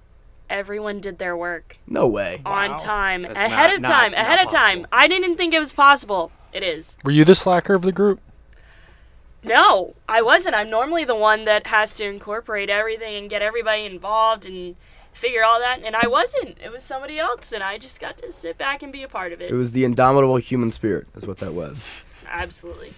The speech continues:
Speaker 3: You were talking about parking, Jackson. Uh, the parking lot across the street from Diffenbaugh, where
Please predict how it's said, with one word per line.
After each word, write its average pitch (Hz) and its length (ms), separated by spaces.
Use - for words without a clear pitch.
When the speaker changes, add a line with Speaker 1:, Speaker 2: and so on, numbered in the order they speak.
Speaker 3:
You 151 120
were 151 60
talking 151 260
about 123 320
parking, 123 460
Jackson. 110 400
Uh, 123 80
the 127 120
parking 156 380
lot 131 200
across 131 540
the 123 100
street 135 220
from 113 160
Diffenbaugh, 113 480
where 110 240